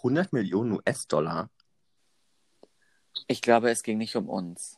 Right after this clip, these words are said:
Speaker 1: Nein, es ging leider nicht um uns, aber ich möch-, ich muss Spotify schreiben, wir hätten das für deutlich günstiger gemacht.
Speaker 2: Definitiv.
Speaker 1: Ne? Also, pff, naja.
Speaker 2: Ja, mal abwarten, wo das hier, wo das Ganze hier noch hinführt.
Speaker 1: Richtig.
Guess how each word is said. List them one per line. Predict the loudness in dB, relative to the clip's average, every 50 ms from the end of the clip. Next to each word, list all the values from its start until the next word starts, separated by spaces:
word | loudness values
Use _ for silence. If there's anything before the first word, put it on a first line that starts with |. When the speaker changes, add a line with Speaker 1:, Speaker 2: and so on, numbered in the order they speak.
| 6
Speaker 1:
Nein, | 8 10 10 10 10 8 6
es | 4 0 0
ging | 2 4
leider | 6 6 6 6
nicht | 4 2 0
um | 0 2
uns, | 2 2 4
aber | 2 0 0
ich | -6 -8 -4
möch-, | 0 0 0 0 -4
ich | -12 -8 -8
muss | -8 -8 -4
Spotify | -2 -2 0 0 0 2 2 0
schreiben, | 2 4 2 2 4
wir | 2 -2
hätten | -2 -4 -4
das | -6 -4 -4
für | -4 0
deutlich | 4 4 4 4 4 -2 -8 -4
günstiger | -4 -4 -4 -4 -6 -4 -4 -6
gemacht. | -6 -10 -16 -16 -16 -16 -18 -20 -20 _ _ _ _ _ _ _ _ _ -20 -20 -20 -20 -20 -20 -20 -20 -14 _ 2
Speaker 2:
Definitiv. | 2 4 4 2 -2 0 -2 -2 -4 -4 -6 -6 -6 -8 -8 -8 -10 -12 -20 _ _ _ _ -8
Speaker 1:
Ne? | -4 0 0 0 0 -2 -2
Also, | -2 -2 -2 -2 -2 -2 -2 -2 -2 -6 _ _ _ -20 -20 -20 -20 -20 -20 -20 _ _ _ _ _ _ -10 -8
pff, | -8 -8 -8 -10 -14 -16 -20 -20 -20 -14 -12
naja. | -12 -10 -10 -10 -4 0
Speaker 2:
Ja, | 6 8 8 10 10 8 8
mal | 8 6
abwarten, | 6 4 2 4 2 2 2 -2 -6
wo | -6
das | -6 -6 -4
hier, | -4 -4 -4 -4 -6 -6 -6
wo | -6 -6
das | -6 -6 -6
Ganze | -6 -8 -6 -4
hier | -6 -6
noch | -4 -4
hinführt. | -4 -4 -4 -2 -4 -2 4 4
Speaker 1:
Richtig. | 4 4 4 -2 -14 -16 -16 -18